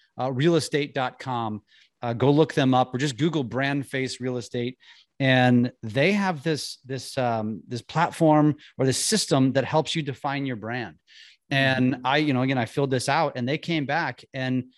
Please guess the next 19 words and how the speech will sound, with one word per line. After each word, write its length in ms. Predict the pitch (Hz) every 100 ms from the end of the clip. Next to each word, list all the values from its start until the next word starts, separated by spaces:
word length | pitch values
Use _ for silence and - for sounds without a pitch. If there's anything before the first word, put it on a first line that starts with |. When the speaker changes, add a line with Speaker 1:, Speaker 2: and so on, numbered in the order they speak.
| _ _ _
Speaker 1:
totally 580 | - - - 208 185 151
gave 260 | 117 143 135
me 140 | 131
some 280 | 107 123 107
amazing 500 | 127 127 143 139 135
suggestions 540 | 127 117 113 123 131 113
that 80 | 113
I'd 120 | 110
never 180 | 117 113
thought 240 | 113 113
about. 260 | 107 95 98
And 160 | 120
so 360 | 117 135 123 107 - - _
they 160 | 147
have 140 | 156 131
this 140 | 123
platform 400 | - 143 135 131
that 100 | 120
helps, 500 | 113 131 127 - -